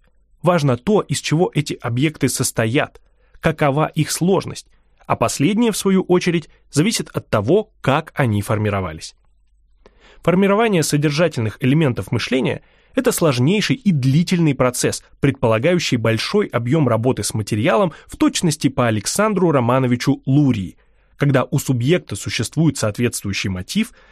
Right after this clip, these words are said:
делающий задачу актуальной, а решение её необходимым. Когда субъект оказывается в ситуации, относительно выхода из которого у него нет готового решения.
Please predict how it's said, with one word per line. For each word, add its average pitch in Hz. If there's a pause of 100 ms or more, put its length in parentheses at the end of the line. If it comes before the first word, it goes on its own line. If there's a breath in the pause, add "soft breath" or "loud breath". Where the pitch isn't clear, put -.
(120 soft breath)
делающий 160
задачу 127
актуальной, 202 (220 soft breath)
а 135
решение 139
её 120 (100)
необходимым. 123 (640)
Когда 147
субъект 147
оказывается 156
в -
ситуации, 156 (120)
относительно 170
выхода 156
из 156
которого 175
у 147
него 156 (160 soft breath)
нет 127
готового 156
решения. 170